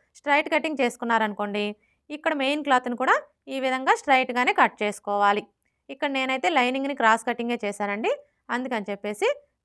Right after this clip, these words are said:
మెయిన్ క్లాత్ని కూడా క్రాస్ కటింగే చేస్తున్నాను. ఇలా పెట్టేసుకున్న తర్వాత ఇప్పుడు షేప్ బెల్ట్ని తీసుకొని ఈ విధంగా పెట్టేసుకోవాలి.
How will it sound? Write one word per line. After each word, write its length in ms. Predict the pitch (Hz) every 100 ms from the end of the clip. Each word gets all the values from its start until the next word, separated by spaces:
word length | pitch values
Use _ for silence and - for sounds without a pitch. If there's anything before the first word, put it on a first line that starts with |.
| 240
మెయిన్ 240 | 254 285 302
క్లాత్ని 320 | 247 233 226 220
కూడా 120 | 381
క్రాస్ 260 | 277 220 214
కటింగే 300 | 220 214 220 220
చేస్తున్నాను. 540 | 190 - 196 190 254 539 - _ _ _ _ _ -
ఇలా 120 | 277 269
పెట్టేసుకున్న 440 | 226 226 - 240 233
తర్వాత 320 | 175 185 196 392 554 - _ _ _ _ _ - 359
ఇప్పుడు 200 | 453 453
షేప్ 260 | 302 311 285
బెల్ట్ని 280 | 285 - 220
తీసుకొని 360 | 226 - 247 403 285
ఈ 20 | 240
విధంగా 260 | 220 269 214
పెట్టేసుకోవాలి. 760 | 190 196 - 196 196 196 190